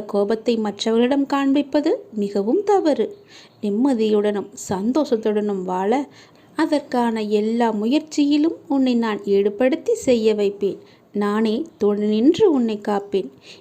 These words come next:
நீங்கள் வாழ பிறந்திருக்கிறீர்கள். வாழ்வை அனுபவித்து வாழ வேண்டும். அதற்கு தடையாக உள்ள கஷ்டங்களையும் பிரச்சனைகளையும் வேறு விதமான சூழல்களையும் நீக்கி எல்லாவற்றிலும் சம்பூரணமாக வாழ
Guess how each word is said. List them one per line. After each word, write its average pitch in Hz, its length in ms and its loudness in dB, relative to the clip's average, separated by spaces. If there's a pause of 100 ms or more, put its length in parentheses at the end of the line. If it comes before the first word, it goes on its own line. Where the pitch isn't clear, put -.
நீங்கள் 294 320 6
வாழ 240 300 2 (140)
பிறந்திருக்கிறீர்கள். 240 1000 2 (420)
வாழ்வை 214 400 4 (120)
அனுபவித்து 214 720 0
வாழ 262 300 2
வேண்டும். 208 380 0 (320)
அதற்கு 214 400 2
தடையாக 220 600 2
உள்ள 269 280 2
கஷ்டங்களையும் 269 840 0
பிரச்சனைகளையும் 302 1000 0
வேறு 320 340 4
விதமான 247 600 0
சூழல்களையும் 247 840 2
நீக்கி 254 400 0 (420)
எல்லாவற்றிலும் 233 960 2 (100)
சம்பூரணமாக 233 1080 0
வாழ 208 260 0